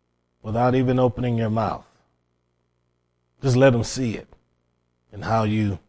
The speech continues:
live. But that means you have to do certain things in front of them so they'll see you do it. I mean, you, when you have your Thanksgiving meals and Easter gatherings and stuff like that, take the time to say, "Let's pray," even if it angers them.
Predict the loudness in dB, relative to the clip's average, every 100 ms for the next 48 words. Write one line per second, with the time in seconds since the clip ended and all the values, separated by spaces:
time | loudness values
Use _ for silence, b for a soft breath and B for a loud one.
0 | _ _ -12 -10 -10 -14 _ _ _ _
1 | _ _ _ _ -6 4 4 6 4 4
2 | 6 4 4 4 4 4 4 4 4 4
3 | 4 4 2 2 4 4 4 0 2 2
4 | 2 2 0 -2 -2 -2 2 2 2 -2
5 | -8 -6 -4 -4 -4 -4 -6 -4 -2 0
6 | 0 -2 -6 _ _ -4 0 0 0 2
7 | 4 4 2 4 4 4 2 -2 -4 b
8 | b -4 0 2 0 _ _ -4 0 6
9 | 6 6 4 2 -2 -2 0 0 2 2
10 | 2 0 2 -2 -2 -4 0 2 0 -2
11 | -2 0 0 -2 -6 -4 -4 -4 0 2
12 | 2 2 4 4 4 2 -6 -12 -16